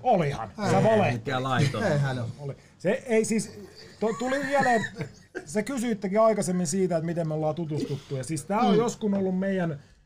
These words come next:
Speaker 1: ystävyyden, niin sanotun ystävyyden alkuaikoina.
Speaker 2: Ja koitinkin.
Speaker 1: Joo, se tota, me Antin kanssa baarissa, pa-, paikallisessa ravintolassa, niin päädyttiin vetämään sormikoukkua.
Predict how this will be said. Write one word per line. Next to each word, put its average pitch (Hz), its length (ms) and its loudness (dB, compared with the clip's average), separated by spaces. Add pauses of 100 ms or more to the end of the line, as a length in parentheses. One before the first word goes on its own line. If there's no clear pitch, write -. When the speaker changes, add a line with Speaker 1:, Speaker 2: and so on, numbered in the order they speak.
(440)
Speaker 1:
ystävyyden, 147 760 0
niin 190 240 6
sanotun 139 560 0
ystävyyden 120 880 -6
alkuaikoina. 127 1000 -4 (380)
Speaker 2:
Ja 139 80 -10
koitinkin. 120 640 -4 (560)
Speaker 1:
Joo, 147 320 0
se 185 200 -4
tota, 226 360 0 (180)
me 220 340 -2 (100)
Antin 220 380 4
kanssa 180 400 2 (120)
baarissa, 160 680 4 (1600)
pa-, 185 140 -6
paikallisessa 180 500 2
ravintolassa, 151 640 -2
niin 147 260 -2
päädyttiin 151 500 -2
vetämään 165 420 0
sormikoukkua. 143 1080 -2